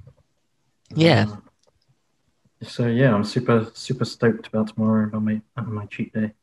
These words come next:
Speaker 1: Nice. Is it? It's every couple of Sundays, isn't it? Not every week.
Speaker 2: Um, it used to be, like, every other week I'd have a cheat day.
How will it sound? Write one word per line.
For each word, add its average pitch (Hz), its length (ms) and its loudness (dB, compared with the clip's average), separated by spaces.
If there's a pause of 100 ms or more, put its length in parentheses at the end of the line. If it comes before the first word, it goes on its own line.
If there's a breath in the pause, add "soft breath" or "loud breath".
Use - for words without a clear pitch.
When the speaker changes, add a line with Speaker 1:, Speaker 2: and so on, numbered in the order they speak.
(300)
Speaker 1:
Nice. 110 460 4 (100)
Is 123 140 6
it? - 280 6 (260)
It's 135 420 6
every 147 220 6
couple 143 280 4
of 107 80 4
Sundays, 98 460 4
isn't 104 180 2
it? 127 140 4
Not 90 260 2
every 98 300 -6
week. 95 240 -12 (640)
Speaker 2:
Um, 120 640 8
it 113 140 6
used 135 300 2
to - 60 -10
be, 117 160 8
like, 107 320 8
every 107 280 4
other 104 200 8
week 110 260 6 (520)
I'd 107 120 -12
have 104 120 0
a 101 80 -10
cheat 107 260 -2
day. 110 360 4